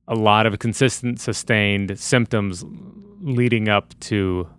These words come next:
her getting sick. Uh, but we went into, uh, Easter weekend, uh, two years ago, and, uh, we went out to a family home out in the desert, and we did all the normal Easter egg hunts, and Cece was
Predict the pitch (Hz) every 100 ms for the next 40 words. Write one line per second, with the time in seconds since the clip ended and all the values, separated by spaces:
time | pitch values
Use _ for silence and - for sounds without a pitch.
0 | - _ _ 117 104 95 92 - 117 92
1 | - - 185 156 98 92 90 - - _
2 | _ _ 107 95 - _ _ _ _ _
3 | - 127 113 - 120 113 110 - 120 107
4 | 101 107 139 - 131 107 101 107 107 117
5 | - - - _ 110 101 104 107 - _
6 | - 123 110 104 110 110 113 156 160 110
7 | 101 101 101 98 98 95 - - - _
8 | _ 120 107 104 104 - - 104 101 -
9 | 113 107 98 101 101 107 110 101 104 104
10 | 101 98 113 131 104 101 101 104 98 98
11 | 104 101 101 107 104 104 104 110 123 -
12 | 120 113 101 101 113 113 - 107 92 92
13 | - _ _ _ _ _ _ _ _ -
14 | - 151 147 131 107 92